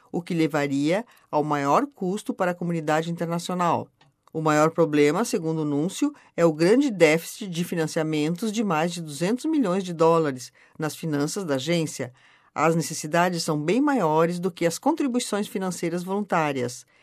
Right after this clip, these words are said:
E a comunidade internacional é chamada a mostrar uma maior sensibilidade diante da situação dos refugiados palestinos, presentes principalmente na Cisjordânia,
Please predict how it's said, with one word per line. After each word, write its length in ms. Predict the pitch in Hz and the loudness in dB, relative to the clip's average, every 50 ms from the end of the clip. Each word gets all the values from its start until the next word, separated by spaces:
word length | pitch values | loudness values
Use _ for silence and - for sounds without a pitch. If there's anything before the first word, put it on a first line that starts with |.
| _ _ _ - - | _ _ _ -4 0
E 100 | 247 214 | 0 0
a 60 | 190 | 0
comunidade 600 | - 180 170 175 165 156 147 170 185 214 202 214 | 0 -2 0 0 0 2 2 4 4 4 2 0
internacional 880 | 190 175 175 156 147 147 - - 156 147 147 143 135 139 156 233 285 - - _ _ _ | -4 -4 -4 -4 -4 -6 -6 -6 -6 -4 -4 -2 -2 0 0 -2 -4 -8 -12 _ _ _
é 80 | - 226 | -6 -4
chamada 520 | - - 381 294 202 175 165 180 180 175 | -4 -2 -2 0 2 2 2 2 2 2
a 20 | 165 | 0
mostrar 460 | 156 151 151 - - 170 165 175 185 | 0 -2 -4 -2 -2 0 0 0 0
uma 120 | 185 170 | 0 0
maior 380 | 165 156 147 143 147 170 214 - | 2 2 2 2 4 2 2 0
sensibilidade 1080 | - - - 233 294 - 302 233 233 254 269 254 208 170 160 170 175 170 147 139 135 - - _ _ - | -2 -4 -2 -2 -2 -2 -2 -4 -2 -2 -4 -2 0 2 2 2 2 0 -2 -4 -8 -10 -12 _ _ -10
diante 360 | 165 - 170 175 196 - - | -4 -2 0 0 0 0 0
da 100 | 165 160 | 0 0
situação 540 | - - 170 - 165 156 - - 165 165 180 | 0 -2 -4 -2 -2 -2 -2 -2 -4 -4 -4
dos 140 | 190 202 - | -4 -6 -6
refugiados 600 | 240 226 - 240 202 165 165 156 156 147 143 - | -6 -4 -4 -4 -4 0 0 0 0 -2 -4 -6
palestinos, 760 | - 143 139 139 139 - - - 185 175 151 127 120 - - _ _ _ _ _ _ | -6 -4 -4 -4 -6 -6 -6 -4 -2 -2 -2 -2 -4 -6 -10 _ _ _ _ _ _
presentes 800 | - 151 156 151 143 139 151 143 139 147 170 - 233 240 - - _ _ _ _ | -2 0 0 0 0 2 2 2 2 2 0 -2 -6 -6 -8 -10 _ _ _ _
principalmente 760 | - 269 339 - - 294 - 247 208 180 170 170 175 170 - | -2 0 0 0 -2 -2 -2 -2 0 0 0 -2 -2 -4 -4
na 100 | 156 147 | -4 -4
Cisjordânia, 840 | - - 233 269 262 294 277 247 220 175 170 170 185 196 208 220 220 | -4 -4 -6 -4 -2 -2 -2 0 0 0 2 2 2 0 -2 -4 -6